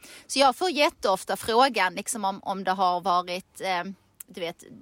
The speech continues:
hela tiden gör man såna undersökningar om jag känner att, liksom, att jag, eh, eh, inte får vad jag ska och sådär. Och jag har haft lyxen att jag har verkligen varit omgärdad av fantastiska män och kvinnor som har framhävdat mig på alla sätt och vis.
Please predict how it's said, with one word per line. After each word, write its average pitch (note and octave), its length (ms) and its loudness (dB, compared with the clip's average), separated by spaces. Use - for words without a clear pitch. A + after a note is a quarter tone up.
hela A#3 260 2
tiden G#3+ 340 -2
gör C4 180 6
man G#3+ 140 -4
såna F#3 260 -4
undersökningar E3+ 800 -6
om F3 80 -12
jag F3+ 100 -10
känner E3 440 -4
att, - 280 -10
liksom, - 360 -12
att F3 160 -12
jag, E3 360 -4
eh, F3 80 -6
eh, C#3+ 320 -4
inte G3+ 320 -8
får F#3 340 4
vad E3+ 140 4
jag F3 100 0
ska F3 600 4
och - 140 -6
sådär. F#3+ 420 -4
Och A#3 140 -4
jag C#4+ 140 4
har F4 120 6
haft - 160 -2
lyxen G#3+ 600 2
att - 180 -6
jag A#3 120 6
har A#3 100 0
verkligen A3+ 360 0
varit G3+ 160 -6
omgärdad F3 600 -4
av F3+ 100 -2
fantastiska G3+ 1080 -4
män F3+ 380 -6
och F3 100 -12
kvinnor F#3 640 -6
som E3+ 220 -10
har E3 340 -2
framhävdat F3+ 1000 -2
mig D#3 240 -8
på - 120 -14
alla F3+ 380 -2
sätt - 360 -8
och - 100 -12
vis. - 480 -8